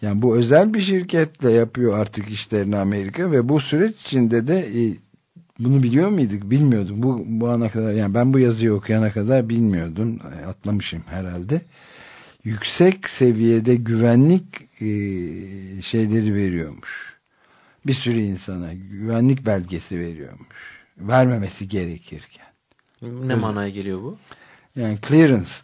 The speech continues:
Speaker 1: dedikleri şey veriyor. Yani sen girebilirsin bu da,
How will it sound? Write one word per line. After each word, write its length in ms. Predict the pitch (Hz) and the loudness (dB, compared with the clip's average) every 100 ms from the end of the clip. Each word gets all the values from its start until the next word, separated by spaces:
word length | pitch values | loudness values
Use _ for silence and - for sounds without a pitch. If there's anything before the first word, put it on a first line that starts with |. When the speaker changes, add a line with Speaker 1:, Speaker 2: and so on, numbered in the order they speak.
| - | -6
Speaker 1:
dedikleri 580 | 101 101 95 107 104 98 | -6 -6 -8 -6 -4 -4
şey 320 | 107 92 90 | -4 -4 -4
veriyor. 340 | 95 82 85 | -6 -8 -10
Yani 300 | 92 104 95 | -8 -6 -6
sen 320 | - 135 131 | -2 0 2
girebilirsin 720 | 127 131 123 127 117 107 98 | 2 2 2 2 0 -4 -6
bu 120 | 95 92 | -6 -8
da, 160 | 95 | -10